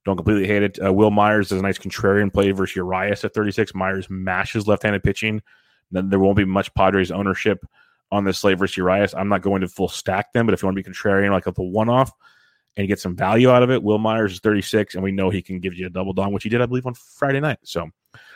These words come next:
something to keep in mind there. You got Santander at thirty-three against Odorizzi as a value play. Chas McCormick,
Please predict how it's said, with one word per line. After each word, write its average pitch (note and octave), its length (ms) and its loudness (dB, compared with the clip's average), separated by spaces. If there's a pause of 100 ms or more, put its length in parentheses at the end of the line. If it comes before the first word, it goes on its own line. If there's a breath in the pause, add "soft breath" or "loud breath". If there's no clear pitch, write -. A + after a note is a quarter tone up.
something A2 260 2
to - 60 -12
keep G2 140 0
in F#2 80 0
mind F#2 240 2
there. G#2+ 120 6
You G#2+ 60 4
got F#2 120 0
Santander G#2 520 0
at F#2 100 -4
thirty-three G#2+ 680 -2 (640)
against F#2+ 800 -4
Odorizzi G#2 1120 0 (400)
as F#2+ 120 -4
a G2+ 40 -2
value G2 480 -2
play. D#3 240 -8 (880)
Chas G2 280 0
McCormick, A2 580 0